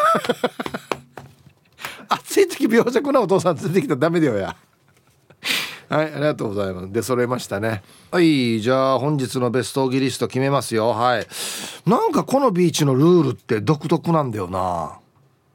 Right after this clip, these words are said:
さあ、何でしょう。ね。え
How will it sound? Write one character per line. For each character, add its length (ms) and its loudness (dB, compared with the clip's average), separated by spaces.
さ 280 -6
あ、 80 -20
何 160 -4
で 80 -4
し 100 -10
ょ 160 -14
う。 40 -6
ね。 160 -2
え 640 -6